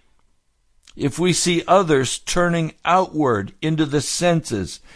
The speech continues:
and by trifling and unnecessary hearing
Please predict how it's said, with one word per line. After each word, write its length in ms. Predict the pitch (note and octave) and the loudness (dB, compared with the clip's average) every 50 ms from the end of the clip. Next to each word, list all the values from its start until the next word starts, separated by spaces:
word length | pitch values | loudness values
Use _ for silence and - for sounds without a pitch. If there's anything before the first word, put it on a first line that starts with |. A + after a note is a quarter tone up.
| - - - - | -20 -20 -14 -6
and 200 | - C3+ C#3 C3+ | -2 0 0 2
by 160 | C#3+ C#3 C#3 | 2 0 0
trifling 840 | - - - - F3 E3 E3+ E3+ E3 - - C#3+ C#3+ B2+ A#2+ A#2 A#2+ | 0 -2 -2 0 2 2 2 2 0 -2 -6 -2 0 0 2 2 2
and 220 | A#2 A#2+ B2+ - - | 0 0 -2 -2 0
unnecessary 1000 | C#3+ D3+ D#3+ D#3+ D#3+ D#3+ E3 E3 - - D3 C3+ - - E3 D#3+ D#3 D#3 D3 C3+ - - - - - | 0 0 0 0 0 2 0 0 0 -2 -6 -6 -4 0 2 2 2 2 2 -2 -6 -12 -20 -20 -16
hearing 720 | - - - F#3 F#3 F#3 F3+ E3+ C#3 A2 G2+ G2 F#2+ - | -12 -8 -2 2 4 4 4 4 4 2 0 0 -2 -4